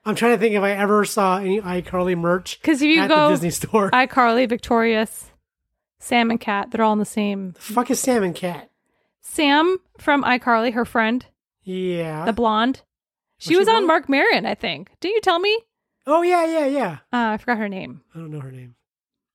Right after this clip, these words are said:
Speaker 2: And then Cat, who's Ariana Grande from Victorious,
Speaker 1: Uh-huh.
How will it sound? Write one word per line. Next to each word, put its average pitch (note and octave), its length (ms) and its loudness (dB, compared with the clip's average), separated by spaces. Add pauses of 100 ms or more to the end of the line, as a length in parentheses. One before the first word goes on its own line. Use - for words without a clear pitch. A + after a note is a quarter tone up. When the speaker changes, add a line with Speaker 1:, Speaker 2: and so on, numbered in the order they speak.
Speaker 2:
And A#3+ 140 0
then G#3+ 100 -2
Cat, A#3+ 460 0 (240)
who's G#3+ 100 -6
Ariana G#3 380 -2
Grande F#3+ 440 -2
from G3 200 -10
Victorious, A#3 680 0 (120)
Speaker 1:
Uh-huh. C3 140 -10